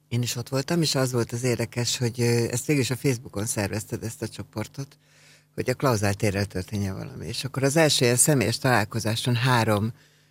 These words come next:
ö, felsőfokú képzési forma <laughs> diákjai vettek részt,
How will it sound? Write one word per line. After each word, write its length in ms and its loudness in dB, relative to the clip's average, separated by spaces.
ö, 240 -2
felsőfokú 720 -2
képzési 560 0
forma 640 2
<laughs> 240 -8
diákjai 520 4
vettek 440 0
részt, 260 2